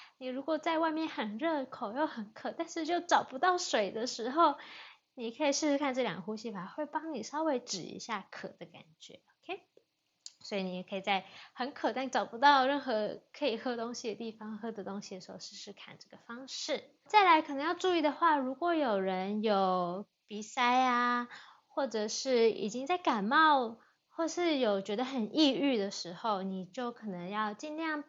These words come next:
避免这个练习，因为这个练习会带给你一个冷静冷却，然后那个活力往下降的感觉。如果你有这样的状况，你可能就要避免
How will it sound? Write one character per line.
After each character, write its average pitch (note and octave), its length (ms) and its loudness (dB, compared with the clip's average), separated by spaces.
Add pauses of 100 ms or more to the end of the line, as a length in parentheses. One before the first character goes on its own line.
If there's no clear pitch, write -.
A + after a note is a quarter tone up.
避 D4+ 300 -2
免 F#3+ 460 -4 (500)
这 - 100 -16
个 F#3 120 -8
练 G#3+ 260 0
习， G3 200 -10
因 G3 60 -8
为 G#3+ 80 -6
这 A#3 160 -10
个 G#3 140 -4
练 A#3+ 220 -4
习 A3 100 -8
会 G3+ 60 -4
带 A3 200 -2
给 G#3+ 140 -6
你 F3+ 180 -6
一 F3 40 -10
个 F#3+ 180 -12
冷 F#3 340 -10
静 A3+ 240 -10
冷 F#3 220 -8
却， A3 320 -8
然 F#3+ 160 -10
后 G3+ 340 -8 (800)
那 A3 140 -10
个 F#3+ 180 -6
活 F#3+ 320 -4
力 A#3 380 -6 (480)
往 F3 180 -14
下 A3 180 -10
降 A3 460 -6
的 G3+ 80 -16
感 E3 300 -14
觉。 - 160 -16 (480)
如 B3 80 -10
果 B3+ 80 -4
你 A#3 100 -2
有 G#3 320 -4
这 A3+ 160 -8
样 A#3+ 160 -4
的 G#3 100 -4
状 B3+ 200 -4
况， B3+ 200 -6
你 G#3 80 -4
可 A3 140 -12
能 F3+ 200 -10
就 A3 100 -12
要 G3+ 180 -6
避 E4 260 -6
免 F#3+ 360 -6